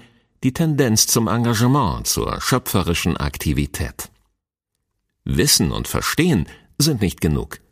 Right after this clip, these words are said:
Auch passives Akzeptieren allein besitzt keinen Reiz.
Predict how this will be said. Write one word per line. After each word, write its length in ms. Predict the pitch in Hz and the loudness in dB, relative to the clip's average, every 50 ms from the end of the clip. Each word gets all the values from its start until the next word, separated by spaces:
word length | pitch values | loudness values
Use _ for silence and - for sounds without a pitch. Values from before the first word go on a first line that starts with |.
| _ _ _ _ _ _ _ _ _ - | _ _ _ _ _ _ _ _ _ -2
Auch 180 | - 143 - - | -2 -2 -2 0
passives 460 | - - - - 190 165 151 127 - | 0 0 2 2 2 0 0 0 0
Akzeptieren 600 | - - - - 127 107 - - 165 123 127 117 | -2 0 0 0 0 0 0 0 2 2 4 4
allein 440 | 107 104 104 139 165 147 92 78 73 | 4 4 2 2 2 2 2 2 2
besitzt 420 | 90 78 101 120 113 - - - | 0 0 0 0 0 0 -2 0
keinen 360 | - - 131 120 101 87 80 | 0 -2 0 0 2 0 0
Reiz. 460 | 73 80 98 101 82 - - - - | 0 0 0 -2 0 0 0 -2 -2